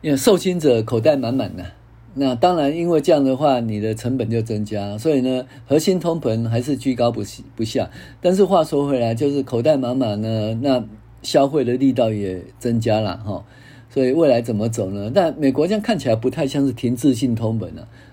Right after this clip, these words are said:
通膨是通膨没错啦。呃，目前看起来的话，就是软着陆的几率蛮大，但是欧洲这边就比较不好。那中国这边，我们希望它能够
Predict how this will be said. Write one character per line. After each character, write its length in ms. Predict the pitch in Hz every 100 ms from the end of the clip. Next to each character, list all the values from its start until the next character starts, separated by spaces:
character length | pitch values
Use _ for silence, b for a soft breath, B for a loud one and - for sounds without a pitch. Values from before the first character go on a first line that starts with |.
| -
通 160 | - 180
膨 240 | 143 127
是 120 | 165
通 200 | 139 131
膨 140 | 117 101
没 180 | 98
错 240 | 104 120 98
啦。 180 | 73 - b b b b b b -
呃， 640 | - 127 120 120 117 113 113
目 120 | 196 208
前 200 | 151 151
看 200 | 190 143
起 140 | -
来 140 | 104 107
的 120 | 113
话， 560 | 117 143 120 117 113
就 360 | 113 147 131 117
是 220 | 113 135
软 240 | 107 101 101
着 160 | 104
陆 200 | 131 147
的 80 | 117
几 140 | 110 117
率 120 | 120
蛮 200 | 104 95
大， 220 | 101 95 B B B -
但 140 | 208
是 80 | 208
欧 200 | 196 180
洲 200 | 185 165
这 160 | 165 156
边 180 | 147
就 260 | 143 139 120
比 180 | 113 107
较 280 | 120 117 110
不 180 | 113
好。 280 | 113 98 92
那 240 | 127 147 135
中 220 | 135 185
国 180 | 156 131
这 140 | 151
边， 120 | 143
我 80 | 143
们 120 | 110
希 160 | 120 139
望 120 | 139
它 140 | 127 127
能 120 | 117
够 480 | 117 123 120 120